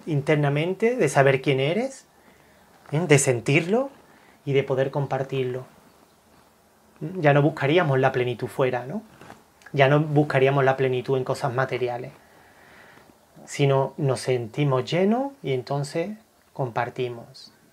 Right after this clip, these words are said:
Es como hemos dicho antes, dejas de mendigar, dejas de pedir, porque tú estás lleno. Y aquel que está lleno, lo único que puede hacer es dar. <laughs> El que está vacío pide.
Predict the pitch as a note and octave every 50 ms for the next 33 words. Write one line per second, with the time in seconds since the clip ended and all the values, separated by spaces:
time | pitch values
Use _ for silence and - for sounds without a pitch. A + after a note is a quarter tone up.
0 | _ _ _ _ _ _ _ _ _ - C3+ - D3 D3+ D3 D3+ D#3 C3+ C3+ D3
1 | D3 - D3 C#3+ C#3 C#3+ C3+ - C3+ B2+ B2+ C3+ B2+ C3+ D#3 B2+ C#3 D3 C#3 C3+
2 | C3 C3 C3 C3+ C#3 C3+ B2+ C3 B2 D3 C#3+ C#3 D3+ D3 - _ _ _ _ _
3 | - - - - - - - - C3+ B2 B2+ D3 C#3+ D3 C#3+ D3 D3 C3+ C3 D3+
4 | F3+ G3 - - _ _ _ _ _ _ _ _ _ _ - - - - _ _
5 | _ - - - _ - C#3 - G3 - C#3 - - F#3 F3 - G3 A3 B3 A#3+
6 | F3+ D3+ - _ _ _ _ - _ _ _ - - _ _ _ - - - _
7 | _ _ _ - D#3 D3 C#3+ D#3+ E3 E3+ - G#3+ G3 - - F#3+ E3+ F3 E3+ F3
8 | G3+ A3 B3+ C4 - _ _ _ _ _ _ - - - - - - - - -
9 | _ - D#3+ D#3 D3+ D3+ E3 F3+ F#3 F3+ E3 F3+ - - E3 E3 D3+ C#3 - -
10 | D#3 C#3+ D3 A2 A#2 B2 A2+ A2+ A2+ - - - - - - - D3+ C#3+ - -
11 | - - - _ _ _ _ _ _ _ - - _ _ _ _ _ - - -
12 | - - - - D3+ C3+ - D3+ D3 - - C#3+ D#3 C#3+ C#3+ - D3 D3+ D3 C#3
13 | - C#3 C3 B2 B2 -